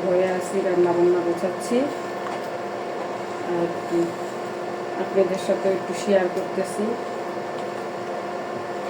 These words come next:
স্কুলে ওরা দুজন স্কুলে চলে গেলে, ওর বাবা অফিসে চলে গেলে, আর আমার একা একা তো সব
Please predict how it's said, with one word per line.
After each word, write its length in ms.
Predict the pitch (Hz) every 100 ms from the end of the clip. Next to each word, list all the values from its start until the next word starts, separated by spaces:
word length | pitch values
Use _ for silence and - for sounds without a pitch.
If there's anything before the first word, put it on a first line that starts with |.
| 180 - 175 - 180 - 175 175 180 - - - - 202 233 -
স্কুলে 340 | - 240 240 240 240 220
ওরা 140 | 226 226 214 202
দুজন 280 | 214 233 240 214
স্কুলে 220 | 240 233 214
চলে 160 | 220 214
গেলে, 120 | 226 214
ওর 60 | 202
বাবা 160 | 202 220
অফিসে 260 | 214 208 220 240
চলে 200 | 220 214
গেলে, 180 | 220 247 285 202 202
আর 160 | 202 196 - 196
আমার 200 | 196 190 - - - 208
একা 180 | 202 214 196
একা 140 | 208 202
তো 60 | 214
সব 120 | -